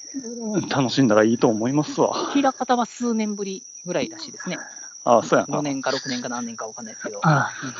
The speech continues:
Speaker 1: そんな
Speaker 2: クラウドファンディングで
Speaker 1: ああ。
Speaker 2: 金集めたみたいで。はい。
Speaker 1: で、四千九百九十五発打ち上げたと。
Speaker 2: ああ、そうですね。なんか、やってましたね。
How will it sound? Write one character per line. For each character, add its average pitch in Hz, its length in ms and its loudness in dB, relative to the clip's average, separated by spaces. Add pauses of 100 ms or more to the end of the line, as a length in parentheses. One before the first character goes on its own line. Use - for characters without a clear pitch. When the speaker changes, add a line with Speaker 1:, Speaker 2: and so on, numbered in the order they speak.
(1000)
Speaker 1:
そ 185 60 -2
ん - 20 2
な 151 100 2
Speaker 2:
ク - 180 4
ラ 247 120 8
ウ 240 40 8
ド 240 100 10
フ 233 60 4
ァ 190 100 8
ン - 40 2
デ 226 60 6
ィ - 140 -6
ン - 60 -6
グ 240 120 -10
で 220 200 -8 (680)
Speaker 1:
あ 123 200 8
あ。 104 340 -2 (160)
Speaker 2:
金 139 220 -4
集 139 120 -8
め 127 80 -2
た 107 80 -14
み 113 100 -14
た 110 80 -6
い 104 60 -8
で。 101 100 -16 (120)
は 127 220 -6
い。 123 180 -10 (580)
Speaker 1:
で、 - 280 -2 (220)
四 120 180 0
千 110 180 2
九 117 120 -8
百 104 200 -2
九 120 160 -2
十 104 120 -8
五 123 120 2
発 - 300 -4
打 92 140 -12 (340)
ち - 80 -6
上 101 120 -2
げ 95 80 -6
た - 160 -20
と。 - 120 -14 (340)
Speaker 2:
あ 120 500 -2
あ、 - 40 -8
そ 151 140 -4
う 123 60 -6
で - 40 -16
す 147 100 -8
ね。 170 180 -4
な 135 140 -6
ん 123 60 -10
か、 110 300 -6 (960)
や - 100 -6
っ - 20 -10
て - 120 -12
ま - 140 -10
し - 80 -8
た - 140 -10
ね。 - 240 -6